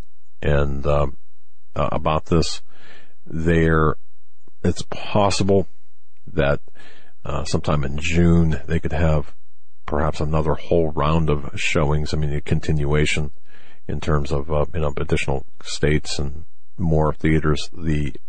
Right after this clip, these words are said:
number of people who have called after the show last night in the United States was amazing. Called their theaters.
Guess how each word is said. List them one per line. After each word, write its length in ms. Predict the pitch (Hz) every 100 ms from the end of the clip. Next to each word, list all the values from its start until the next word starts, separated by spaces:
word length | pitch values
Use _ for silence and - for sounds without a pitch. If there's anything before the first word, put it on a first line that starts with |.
| -
number 380 | 85 82 82 76
of 80 |
people 280 | - 80 80
who 180 | 76 73
have 180 | 71 -
called 420 | - 87 80 76
after 360 | 80 78 - 73
the 80 | 73
show 280 | - 98
last 400 | 90 80 80 -
night 300 | 95 90 80 - - - - - -
in 200 | 123 127
the 100 | 101
United 360 | 80 80 73
States 340 | - - 73 -
was 140 | 71
amazing. 560 | 69 76 78 80 90 92 - - - - - - - -
Called 240 | - 85
their 80 | 73
theaters. 520 | - 78 76 78 -